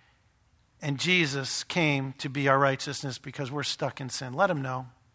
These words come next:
Let them know how you got stuck in your sin, how someone had to help you see that there was hope for your life. Point 'em to Jesus.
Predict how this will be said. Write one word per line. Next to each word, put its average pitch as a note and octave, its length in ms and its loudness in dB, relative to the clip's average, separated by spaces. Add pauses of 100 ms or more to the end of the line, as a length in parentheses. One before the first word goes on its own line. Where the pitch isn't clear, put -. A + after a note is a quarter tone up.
(320)
Let G#3 80 4
them F3+ 160 2
know D#3+ 120 8
how D3 100 8
you D3+ 180 0
got C#3 240 2
stuck - 360 0
in C#3+ 100 -2
your D3 120 -2
sin, C#3+ 420 -4 (840)
how E3 100 2
someone D#3+ 300 4
had D#3 160 8
to D3 40 2
help D#3 300 4
you E3 140 2
see C#3+ 480 -2 (400)
that D#3 120 2
there D#3+ 160 4
was D3 160 2
hope D#3 200 4
for - 180 -4
your D3 180 2
life. C3 460 -6 (1000)
Point G#3 240 4
'em F3+ 80 4
to E3+ 140 -6
Jesus. C#3 720 -4